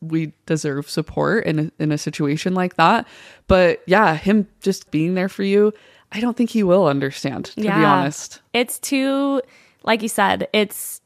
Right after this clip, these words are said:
Speaker 2: and I, the other thing I wanted to speak to here is absolutely, yes, there is intensity and closeness in female friendships that make friendships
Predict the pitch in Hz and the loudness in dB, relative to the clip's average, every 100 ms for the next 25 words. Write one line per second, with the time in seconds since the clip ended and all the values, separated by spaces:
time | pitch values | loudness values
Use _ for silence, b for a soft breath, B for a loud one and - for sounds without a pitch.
0 | _ _ _ - - - - 254 254 - | _ _ _ -4 -4 -2 -4 0 0 2
1 | 226 233 294 294 226 214 196 185 175 - | 2 4 4 2 0 -2 -2 -4 -8 -10
2 | 185 - 175 180 175 170 175 180 175 - | -10 -8 -6 -6 -6 -6 -4 -4 -6 -14
3 | b b b - 233 240 247 208 220 214 | b b b 0 0 0 -2 0 0 0
4 | - 208 - 208 208 214 214 202 196 185 | 0 -6 -6 0 0 0 -2 0 -2 -4
5 | - b b b - 214 - 233 233 240 | -10 b b b -2 0 2 0 2 -2
6 | 254 254 - 220 - 220 233 233 247 - | 0 0 0 -2 0 0 0 0 -2 0
7 | 226 - - 208 208 196 - 170 190 247 | -2 -2 -6 -2 0 -2 -2 -2 -2 -2
8 | 339 - - b b b - 190 208 202 | -2 -4 -14 b b b -8 2 4 4
9 | - - 208 202 196 196 - - _ _ | 0 -8 -4 0 0 0 -4 -20 _ _
10 | _ _ - - 196 196 - 190 - | _ _ -6 0 2 2 0 -2 -2